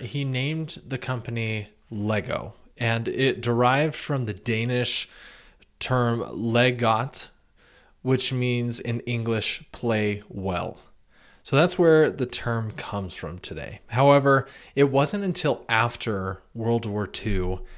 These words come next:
that the Lego brick would begin to take shape. Again, we see this theme of these world wars encouraging the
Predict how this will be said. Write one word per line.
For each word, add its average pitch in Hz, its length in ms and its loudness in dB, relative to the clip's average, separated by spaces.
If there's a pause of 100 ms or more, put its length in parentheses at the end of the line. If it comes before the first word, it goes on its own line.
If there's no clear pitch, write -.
(360)
that 117 360 4
the 113 80 -2
Lego 107 380 0
brick 98 640 -4
would 107 640 -4
begin 98 340 -2
to 92 100 -6
take - 300 -6
shape. - 500 -6
Again, 127 440 0
we 113 80 -2
see - 180 -4
this 107 220 -4
theme 117 500 -4 (460)
of 110 100 -2
these 107 220 0
world 120 340 6
wars 110 460 2 (180)
encouraging 104 1000 -2 (680)
the 107 500 0